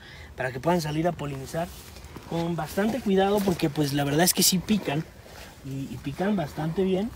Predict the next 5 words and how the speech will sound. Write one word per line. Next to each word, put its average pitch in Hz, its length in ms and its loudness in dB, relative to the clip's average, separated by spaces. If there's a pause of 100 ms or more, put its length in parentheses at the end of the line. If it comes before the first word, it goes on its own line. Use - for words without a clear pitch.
(120)
Vamos 165 220 -4
a 165 40 0
abrir 160 220 -2
aquí 202 300 -4 (2000)
y 190 240 4